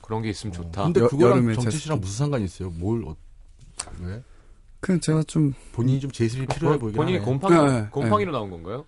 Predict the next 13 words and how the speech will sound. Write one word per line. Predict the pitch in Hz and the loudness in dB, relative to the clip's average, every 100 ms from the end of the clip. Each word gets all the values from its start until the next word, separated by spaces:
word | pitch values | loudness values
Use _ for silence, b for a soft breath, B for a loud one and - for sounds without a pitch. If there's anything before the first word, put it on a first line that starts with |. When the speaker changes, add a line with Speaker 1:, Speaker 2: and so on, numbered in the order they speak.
| _ | _
Speaker 3:
<laughs> | 156 - 240 196 - - 427 - 240 - - 170 - - - - _ | 0 4 4 4 0 0 2 4 4 4 0 0 -2 -14 -14 -20 _
집에 | - 170 165 170 156 151 | -4 0 6 6 6 4
막 | 135 123 | 0 -2
이렇게 | 120 131 - | -6 -8 -6
비가 | - 139 143 | 0 4 4
새고 | 135 170 165 156 139 139 | 2 -2 -2 0 2 2
Speaker 1:
네. | 127 113 | 2 2
Speaker 3:
집이 | 90 127 | 2 0
굉장히 | 123 123 127 | 2 4 4
습한 | - 320 214 196 | 2 2 4 4
상황이라서 | 180 170 160 139 123 131 123 113 - - - - - - | 4 4 4 4 2 0 -2 -4 -14 -20 -20 -20 -20 -8
정인 | 127 127 123 | -2 2 0
씨가 | - 117 117 107 | -2 -2 0 -2